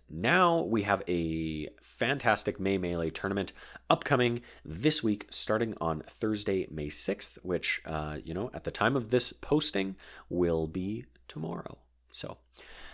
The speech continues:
now, without further ado, we will take a look at our upcoming matches, although only a few of them have been decided. Uh, but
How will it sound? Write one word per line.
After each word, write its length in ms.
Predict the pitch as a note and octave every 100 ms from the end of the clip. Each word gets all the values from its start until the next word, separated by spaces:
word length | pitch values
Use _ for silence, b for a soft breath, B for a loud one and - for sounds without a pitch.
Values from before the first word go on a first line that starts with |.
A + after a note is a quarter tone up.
| B
now, 320 | - A2 F2 -
without 400 | A#2+ A#2+ E3+ -
further 400 | - C3+ D3+ D3
ado, 480 | G2+ F#2+ A2 A2 -
we 280 | F2+ F#2+ F#2
will 420 | F#2 D3+ F#3 E3+
take 220 | - D3+
a 60 | B2
look 260 | B2 - -
at 220 | F#2 -
our 580 | F#2 F#2 F2+ F2 F2 F2+
upcoming 320 | - - C3+
matches, 320 | B2 A#2 D3 C3+
although 260 | G2 F#2+
only 220 | - A#2 G2
a 60 |
few 180 | - C3
of 80 | G#2+
them 140 | G#2
have 180 | G#2 G2
been 160 | F2+ E2+
decided. 600 | D#2 - A#2+ E3 F3 E3+ B B B
Uh, 240 | F2+ F#2
but 420 | - - D3+ D#3